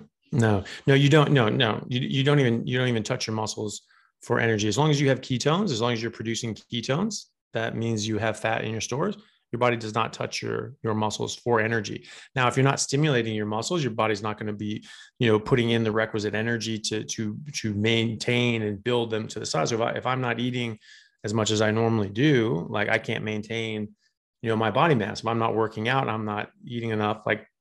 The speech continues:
it's just, my body's just gonna be like, "Well, right, well, you're not putting the energy into it. We're not gonna put the energy into it." Right? You know, so it's, it's, it's very efficient, like I said.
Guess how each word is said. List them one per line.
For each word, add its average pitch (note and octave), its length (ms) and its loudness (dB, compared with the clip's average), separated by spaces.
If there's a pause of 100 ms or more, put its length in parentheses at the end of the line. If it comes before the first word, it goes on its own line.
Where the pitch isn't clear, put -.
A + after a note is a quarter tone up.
it's A2+ 140 -2
just, G#2+ 180 -4
my G#2+ 120 2
body's G#2+ 340 4
just A2 160 2
gonna A2 120 2
be A2 80 2
like, G#2+ 180 2
"Well, C3+ 220 -2
right, B2 200 -2
well, A2 200 -2
you're A2+ 120 0
not A#2 140 -2
putting A#2+ 220 0
the A2 80 -2
energy A2 300 -2
into D#3+ 220 4
it. A3+ 120 2 (400)
We're B2 140 -2
not A#2+ 100 -2
gonna G#2+ 120 -4
put G#2+ 140 -6
the G#2 100 -6
energy G#2 320 -6
into - 260 -6
it." - 60 -20 (460)
Right? A#2+ 320 4
You B2 100 4
know, C3 120 4
so A#2+ 200 4
it's, G#2+ 140 2
it's, A#2 160 -2
it's A2+ 180 -2
very A2 400 4
efficient, A#2 380 2
like G2+ 180 -4
I G2 60 -2
said. G#2+ 400 -4